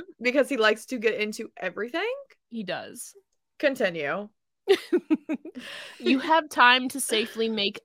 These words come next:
Speaker 1: one final dash to save one item after your loved ones and pets are already saved.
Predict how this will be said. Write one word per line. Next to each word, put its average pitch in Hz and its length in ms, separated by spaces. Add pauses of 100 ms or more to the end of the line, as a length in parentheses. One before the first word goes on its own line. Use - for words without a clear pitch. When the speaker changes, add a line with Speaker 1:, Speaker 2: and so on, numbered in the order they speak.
Speaker 1:
one 226 400
final 247 380
dash 180 460
to 226 100
save 190 420
one 190 500
item 156 420
after 165 300
your 170 340 (160)
loved 185 360
ones 175 220
and 175 100
pets - 280
are 165 80
already 156 240
saved. 147 380